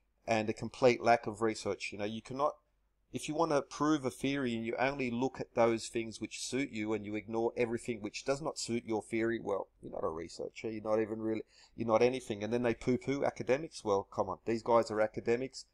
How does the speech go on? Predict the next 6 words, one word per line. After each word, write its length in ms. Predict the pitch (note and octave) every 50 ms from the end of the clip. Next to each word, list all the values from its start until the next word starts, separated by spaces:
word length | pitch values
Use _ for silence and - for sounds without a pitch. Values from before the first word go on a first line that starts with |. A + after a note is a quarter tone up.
| _ _ _
for 340 | - - B2 B2 A#2+ A2+ A#2
a 60 | A#2
reason, 360 | B2+ C#3+ C3+ A2+ G2+ F2+ E2 _ _ _ _ _ _
because 280 | - B2 - A#2 G#2 G2
they've, 180 | G#2+ G#2 G2+ - _ _ _ _ _ _ _ _ _ _ _ _ _ _ _ _ _ _ _ _ _ _ _ _ _ - G2+ G#2 - -
they're 280 | A#2+ - A2+ A2+ A2